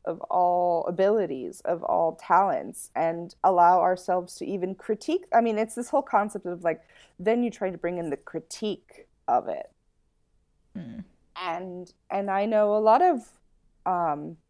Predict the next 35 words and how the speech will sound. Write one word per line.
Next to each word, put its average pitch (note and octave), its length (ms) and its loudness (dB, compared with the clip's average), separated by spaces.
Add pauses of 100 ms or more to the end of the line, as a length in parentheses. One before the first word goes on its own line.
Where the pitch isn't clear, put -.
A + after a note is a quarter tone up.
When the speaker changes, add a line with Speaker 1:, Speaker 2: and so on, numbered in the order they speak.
(400)
Speaker 1:
I A#3+ 80 0
know C#4+ 220 2
a C#4 40 2
lot C#4+ 160 2
of E4 140 -4
people, F#3+ 500 -6
especially, G#3+ 600 -4
like, E3+ 360 -2 (1600)
people G#3 320 0
who G#3+ 120 -4
specifically F#3+ 680 -4
study F3 360 2
female E3+ 460 -2
artists, D3+ 640 -2 (280)
who G#3+ 100 -4
try G3+ 440 0
not F#3 320 -4
to F3 120 -6
have D#3+ 420 0
too G3+ 220 -6
critical G3 680 -4
a E3 120 -2
view D#3 600 -6 (520)
because F3+ 460 -4
of E3 120 -4
the E3 80 -4
fact E3 320 -4
that D#3+ 160 -6
they D#3+ 120 2
are D#3 160 2
there D3+ 260 -2
to - 240 -10
celebrate A3 800 0
their D3+ 160 -4
achievements. - 960 -10